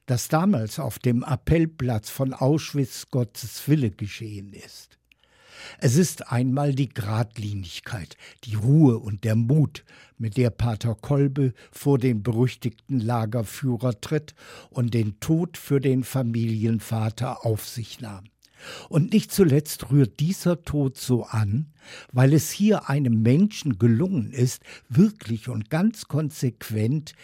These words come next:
in der Nachfolge Jesu zu leben und in dieser Nachfolge sogar zu sterben. Pater Kolbe ist es wirklich gelungen,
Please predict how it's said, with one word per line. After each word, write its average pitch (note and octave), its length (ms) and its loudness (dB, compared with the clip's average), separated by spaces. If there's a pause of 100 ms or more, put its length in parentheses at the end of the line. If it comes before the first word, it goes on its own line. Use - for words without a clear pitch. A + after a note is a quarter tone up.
(120)
in A#2 160 -8
der A#2 160 -2
Nachfolge B2+ 720 -2
Jesu C3 560 -2
zu - 240 -8
leben G#2 460 -4 (240)
und B2+ 340 2
in G#2+ 260 -6
dieser E3+ 460 2
Nachfolge A#2 1000 0 (260)
sogar G#2+ 460 -4
zu - 180 -8
sterben. - 600 -8 (720)
Pater B2+ 320 4
Kolbe C#3 520 4
ist - 360 -2
es - 260 -2
wirklich C3 460 0
gelungen, A#2 480 0